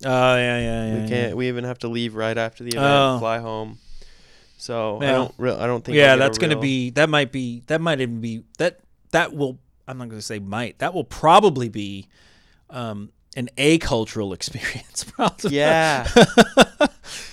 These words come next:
Speaker 2: It's a good way to
Speaker 1: You
Speaker 2: put
Speaker 1: know,
Speaker 2: it.
Speaker 1: it might actually be off in a, because
Speaker 2: Just a covid culture.
Speaker 1: Yeah, it's almost like a,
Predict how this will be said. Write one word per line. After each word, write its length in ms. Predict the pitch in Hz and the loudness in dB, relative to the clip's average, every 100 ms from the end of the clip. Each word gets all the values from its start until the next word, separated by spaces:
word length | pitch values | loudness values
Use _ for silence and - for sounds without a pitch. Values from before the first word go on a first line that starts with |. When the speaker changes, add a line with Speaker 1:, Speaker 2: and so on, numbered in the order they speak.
| - | -20
Speaker 2:
It's 100 | - | -20
a 40 | - | -6
good 120 | 160 | -4
way 140 | 160 | -2
to 80 | 156 | 4
Speaker 1:
You 140 | 185 190 | 8 10
Speaker 2:
put 40 | |
Speaker 1:
know, 260 | 185 202 220 | 12 12 12
Speaker 2:
it. 40 | |
Speaker 1:
it 60 | 170 | 10
might 220 | 185 214 | 8 10
actually 360 | 196 - 180 156 | 6 6 4 4
be 520 | 156 156 143 135 - _ _ - | 4 2 0 -4 -10 _ _ -4
off 560 | 131 147 135 - - - | 4 4 2 -4 -18 -10
in 160 | 135 | -6
a, 80 | 120 | -6
because 1120 | 110 110 - - - 160 139 - 139 120 - - | -8 -14 -20 -20 -20 -10 -8 -2 -2 -2 -6 -8
Speaker 2:
Just 220 | 147 - | -8 -6
a 40 | |
covid 560 | - - 151 143 135 117 | -8 -4 -2 0 -2 -6
culture. 520 | 127 120 - 117 165 160 | -8 -8 -6 -6 -2 6
Speaker 1:
Yeah, 400 | 202 226 190 151 | 10 12 12 12
it's 120 | 175 | 10
almost 360 | 190 208 196 | 10 10 8
like 180 | 175 156 | 6 6
a, 340 | 143 123 107 | 6 6 4